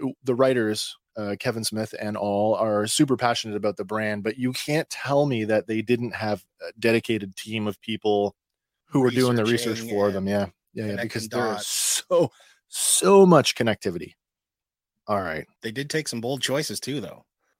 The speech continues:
Speaker 1: Uh,
Speaker 2: Like,
Speaker 1: yeah, of
Speaker 2: where,
Speaker 1: course it did.
Speaker 2: where
Speaker 1: Yeah.
Speaker 2: things were left up in the air with the vintage one.
Speaker 1: Yes.
Speaker 2: They've flat out ironed it out, and now it's, like, established.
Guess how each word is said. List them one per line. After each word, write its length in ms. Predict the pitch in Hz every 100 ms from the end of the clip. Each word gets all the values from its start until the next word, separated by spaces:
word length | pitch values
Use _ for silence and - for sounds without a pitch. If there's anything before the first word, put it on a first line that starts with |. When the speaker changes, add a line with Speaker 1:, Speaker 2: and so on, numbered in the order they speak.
| _ -
Speaker 1:
Uh, 200 | 135 127
Speaker 2:
Like, 100 | 135
Speaker 1:
yeah, 180 | 208 110
of 40 |
Speaker 2:
where, 80 | 135
Speaker 1:
course 160 | 139 -
it 40 |
did. 120 | -
Speaker 2:
where 140 | 123 120
Speaker 1:
Yeah. 60 |
Speaker 2:
things 300 | - 139 127
were 120 | 120 117
left 240 | 127 -
up 200 | - -
in 80 | 135
the 180 | 127 113
air 160 | 131 147
with 100 | 143
the 60 | 117
vintage 340 | 147 165 151
one. 320 | 160 175 208 - -
Speaker 1:
Yes. 320 | 104 113 -
Speaker 2:
They've 320 | 123 120 107 - _
flat 320 | - 127 127 127
out 240 | 123 123 - _ _ _ -
ironed 240 | 135 143
it 100 | 131
out, 300 | 135 156 - -
and 280 | 127 113 113
now 240 | 117 113
it's, 240 | 110 - 120
like, 160 | 110
established. 720 | - 135 139 151 160 - -